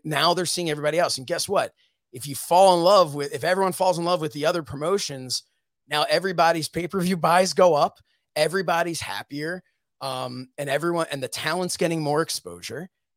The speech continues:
And then, you know, we have the ability to have these, these champions representing our overall brand as kind of like a traveling champion. So, and Freddie's gonna go into more detail, uh,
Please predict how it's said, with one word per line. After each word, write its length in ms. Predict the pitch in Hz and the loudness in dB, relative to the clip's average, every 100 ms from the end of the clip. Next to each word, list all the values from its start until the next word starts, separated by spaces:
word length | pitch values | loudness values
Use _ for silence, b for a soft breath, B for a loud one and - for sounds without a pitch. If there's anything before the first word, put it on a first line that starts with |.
| _ - | _ -8
And 280 | 143 139 | -8 -6
then, 340 | 147 151 151 139 | -4 -4 -8 -10
you 120 | 151 | -6
know, 100 | 139 | -4
we 100 | 139 | -2
have 120 | 143 | -2
the 100 | 135 | -2
ability 320 | 139 143 143 143 | -6 -6 -4 -4
to 40 | |
have 220 | 131 135 | -4 -4
these, 220 | 135 127 - | -6 -10 -10
these 200 | 135 127 | -10 -8
champions 580 | - 139 170 165 131 127 | -8 -6 -6 -6 -8 -6
representing 720 | 127 - 123 131 135 127 113 _ _ _ _ | -6 -6 -8 -6 -6 -10 -12 _ _ _ _
our 300 | 135 139 139 | 0 0 0
overall 420 | 139 131 143 131 127 | -2 -2 0 0 0
brand 540 | 127 151 214 139 151 | -2 -2 -2 -4 -4
as 240 | 139 135 | -4 -4
kind 180 | - 131 | -4 -6
of 80 | 127 | -4
like 120 | 127 | -6
a 40 | 123 | -4
traveling 380 | 131 123 131 | -4 -4 -6
champion. 480 | 120 143 156 - - | -10 -12 -12 -16 -8
So, 240 | - 143 139 | 2 4 6
and 240 | 160 147 | 2 -2
Freddie's 380 | - 180 214 190 | 2 4 4 2
gonna 180 | 196 175 | 2 4
go 160 | 175 | 4
into 120 | 170 | 2
more 180 | 156 151 | 0 -2
detail, 640 | 143 156 143 156 156 143 b b b - | -4 -8 0 4 4 2 b b b -4
uh, 460 | 135 131 131 127 | 0 2 2 2